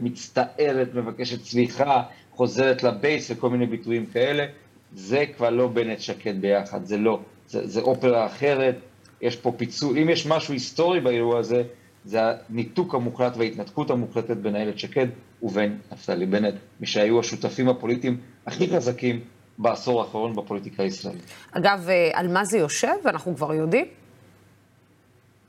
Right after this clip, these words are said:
Speaker 1: אז, אה, לא צריך לדעת, אנחנו שומעים.
Speaker 2: כן,
Speaker 1: היא
Speaker 2: אבל
Speaker 1: אומרת,
Speaker 2: אה,
Speaker 1: "אני מ-, אני מתנצלת ואני מתביישת ואז טעיתי", והוא אומר, "צדקתי, אני גאה בזה, וטוב שעשיתי את זה".
Speaker 2: כן,
Speaker 1: זה
Speaker 2: אבל ת-, ת-,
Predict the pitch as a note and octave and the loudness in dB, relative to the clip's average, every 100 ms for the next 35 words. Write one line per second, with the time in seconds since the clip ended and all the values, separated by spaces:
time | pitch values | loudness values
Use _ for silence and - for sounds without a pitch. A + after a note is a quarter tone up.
0 | _ _ _ _ _ _ _ _ _ _ | _ _ _ _ _ _ _ _ _ _
1 | _ _ _ _ _ _ - E3 F2+ G2 | _ _ _ _ _ _ -10 -4 -2 0
2 | G2+ - A2+ - B2 B2+ F#3+ A2+ - - | 0 2 0 2 2 4 2 0 -4 -18
3 | - G2+ G#2 G#2+ - B2+ F3+ - - - | -8 -6 -4 -2 2 4 4 0 -6 -16
4 | - _ _ - - - - - F4+ - | -20 _ _ -18 -14 -14 -6 2 4 6
5 | - C3 C#3+ C3 B2 - - - - A#2+ | 4 2 2 4 2 0 -14 -6 0 2
6 | B2+ B2+ B2+ - - A#2+ C3 B2+ B2 B2 | 4 2 0 -8 0 2 2 2 0 2
7 | C#3 C#3 A#2+ A#2+ A#2 G2+ A#2 B2 B2 A#2 | 2 2 2 0 0 0 2 2 2 -2
8 | - G#2 - G#2+ G#2+ G2 A2 A#2 B2 - | -6 -8 0 0 2 -2 -4 -4 -6 -16
9 | - - A2 C3 C3 C#3 C#3+ C3+ C3 - | -20 -2 2 2 2 2 2 0 -4 -20
10 | _ _ - B2+ A2+ C3 C#3 - D3 D3 | _ _ -6 -2 2 2 0 -4 -2 0
11 | - A2+ G#2+ B2 C3 C3+ C#3 A#2+ D3+ D#3 | 0 -2 0 0 2 0 -2 2 2 2
12 | D#3 - - - C3 - B2+ D#3+ D#3+ F3+ | -2 -16 -10 -4 -4 -2 -4 -4 -4 -2
13 | G3 C#4+ A3+ F#3+ F#3+ F#3 F#3+ G3 F#3 | 2 4 4 4 2 2 2 0 2